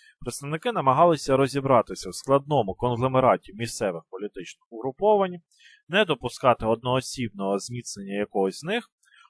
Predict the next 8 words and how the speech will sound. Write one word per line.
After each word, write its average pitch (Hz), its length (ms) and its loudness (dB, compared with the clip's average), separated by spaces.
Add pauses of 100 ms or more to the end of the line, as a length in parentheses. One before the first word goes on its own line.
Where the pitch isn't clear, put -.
однак 240 340 2
вони 139 320 -2
не 170 140 -2
приховували 117 920 6
і - 60 -12
своєї 127 640 -4
антибільшовицької 113 1040 -6
упередженості 135 1080 0